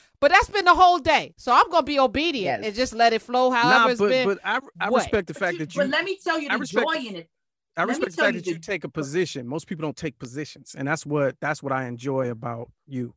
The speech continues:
Speaker 4: It's hard to take a position 'cause
Speaker 3: Yeah.
Speaker 4: it is, it is confusing. Listen, I have a friend that I love. It's been my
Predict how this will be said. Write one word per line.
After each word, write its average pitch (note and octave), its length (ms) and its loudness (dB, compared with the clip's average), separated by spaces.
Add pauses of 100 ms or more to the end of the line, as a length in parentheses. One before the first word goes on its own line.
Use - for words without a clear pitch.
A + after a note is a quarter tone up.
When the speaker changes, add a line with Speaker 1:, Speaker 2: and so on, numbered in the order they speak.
(640)
Speaker 4:
It's D#4 160 -4
hard G4 240 2
to F4+ 80 -6
take C#4+ 240 -8
a A3 40 -14
position G#3+ 440 -12
'cause C4 160 -4
Speaker 3:
Yeah. D4 80 -6
Speaker 4:
it - 80 -18
is, E4 240 -2
it F4+ 120 0
is G4+ 200 -2
confusing. D3+ 600 -10 (420)
Listen, D4+ 260 0
I - 20 2
have C#4 240 0
a - 20 -14
friend A3+ 240 -6
that G3+ 120 0
I G3+ 100 0
love. F3 540 -2
It's - 100 -20
been F3 160 -14
my E3 160 -8